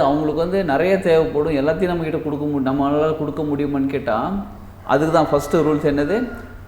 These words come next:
நம்மளால எவ்வளோ முடியுமோ அது கொடுக்கணும். நம்ம கிட்ட எவ்வளோ இருக்கோ அதுல நம்மளால எவ்வளோ முடியுமோ கொடுக்கணும். இப்போ ஒருத்தருக்கு வந்து ஒரு கோடி ரூபாய் தேவைப்படுதுன்னு வச்சுக்கோங்களேன்.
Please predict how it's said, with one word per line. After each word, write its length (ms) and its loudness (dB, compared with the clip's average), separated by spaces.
நம்மளால 600 4
எவ்வளோ 280 6
முடியுமோ 320 0
அது 100 0
கொடுக்கணும். 480 -4
நம்ம 240 -4
கிட்ட 220 -4
எவ்வளோ 340 6
இருக்கோ 280 0
அதுல 300 0
நம்மளால 460 2
எவ்வளோ 220 4
முடியுமோ 400 0
கொடுக்கணும். 580 -6
இப்போ 200 -6
ஒருத்தருக்கு 360 -4
வந்து 140 -4
ஒரு 120 -4
கோடி 240 0
ரூபாய் 240 0
தேவைப்படுதுன்னு 540 2
வச்சுக்கோங்களேன். 520 -8